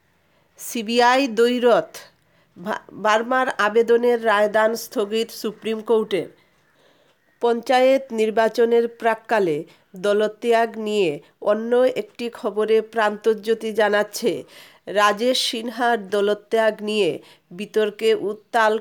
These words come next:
কংগ্রেস। বিষ্ণুপ্রিয়া মণিপুরীদের সঙ্গে বঞ্চনার ফল ভুগতে হবে মণিকান্ত।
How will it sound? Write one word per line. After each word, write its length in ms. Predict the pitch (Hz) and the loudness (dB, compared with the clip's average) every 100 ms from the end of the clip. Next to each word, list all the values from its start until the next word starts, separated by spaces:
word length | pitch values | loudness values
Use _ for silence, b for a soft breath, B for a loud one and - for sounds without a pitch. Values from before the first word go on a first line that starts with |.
| - | -2
কংগ্রেস। 680 | 202 196 196 196 143 - - b b b _ | -2 0 0 0 0 -6 -20 b b b _
বিষ্ণুপ্রিয়া 800 | 185 214 - 240 233 233 254 254 | -8 -6 -4 -6 -8 -2 2 2
মণিপুরীদের 760 | 247 226 226 233 226 220 247 | 2 0 0 -4 -6 0 0
সঙ্গে 600 | 247 269 220 220 208 160 - - | 0 -4 -4 -2 -2 -2 -4 -8
বঞ্চনার 580 | 175 208 202 214 220 226 | -4 -4 -2 -2 0 0
ফল 360 | 226 214 202 214 | -2 -2 -2 -2
ভুগতে 500 | 185 220 - - 247 | -4 -14 -14 -4 -4
হবে 420 | 226 208 180 131 _ _ - | -2 -2 -2 -6 _ _ -8
মণিকান্ত। 800 | 196 208 214 220 202 190 170 | -6 -4 -2 0 -2 -4 -8